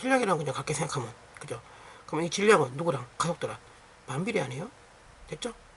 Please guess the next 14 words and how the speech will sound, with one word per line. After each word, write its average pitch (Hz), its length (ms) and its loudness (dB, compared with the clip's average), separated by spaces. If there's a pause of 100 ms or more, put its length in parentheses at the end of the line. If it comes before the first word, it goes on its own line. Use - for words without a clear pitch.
(220)
즉, 151 200 2 (400)
가속도랑 175 640 0
관성은 156 460 -2 (440)
반비례가 117 440 -8
맞아요, - 300 -16
반비례. - 320 -18 (640)
됐죠? - 260 -12 (120)
이렇게. - 240 -14 (1200)
되겠지? 143 600 -2 (520)
사 - 180 -4
번. 165 400 2 (480)
지구에 214 300 2
있는 208 180 4
물체를 185 540 4